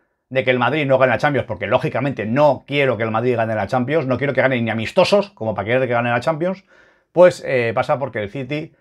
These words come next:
es un equipo con, eh, bueno, pues con ojos y con, y con cara y con, y con personalidad, pues le pueda plantar en dos partidos, eh, problemas al, al Madrid, cosa que el Atlético de Madrid lo dudo bastante, viendo cómo cada vez que juegan entre ellos, eh, son un espejismo.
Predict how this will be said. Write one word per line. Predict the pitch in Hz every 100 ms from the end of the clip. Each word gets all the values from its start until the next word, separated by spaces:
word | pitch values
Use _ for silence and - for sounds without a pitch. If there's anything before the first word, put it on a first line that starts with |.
| _
es | 123 131
un |
equipo | 123 135 120 110
con, | 101 98 98 95 98
eh, | 92 90 87
bueno, | 135 135
pues | 98
con | 101
ojos | 123 131 135 135 131
y | 127
con, | - - - 95 139 127 _ 120 -
y | 131
con | 123
cara | 117 143 139
y | 135
con, | 131 123
y | 123
con | 123
personalidad, | 120 123 123 131 151 165 - _ _
pues | 143 139
le | 139 123
pueda | 113 135
plantar | 139 131 139 139 135
en | 117
dos | 127 -
partidos, | 120 139 139 151 - _ _ _
eh, | 113 110
problemas | 113 113 131 147
al, | 131 113 110
al | 107 110
Madrid, | 110 156 165
cosa | 131 127 131
que | 131
el |
Atlético | 117 127
de | 127
Madrid | 127 160
lo | 143 120 117
dudo | 139 160
bastante, | 151 135 - 135 127 175 175 _ -
viendo | 120 143 151 180
cómo | 160 135 156 190 190 _ _
cada | 120 113
vez | 131
que | 131
juegan | 147 139 135
entre | 131 131
ellos, | 135 151 165 -
eh, | 120 113 110 104 101 98 95 92
son | 87 135
un | 143 135
espejismo. | - 110 - 110 104 90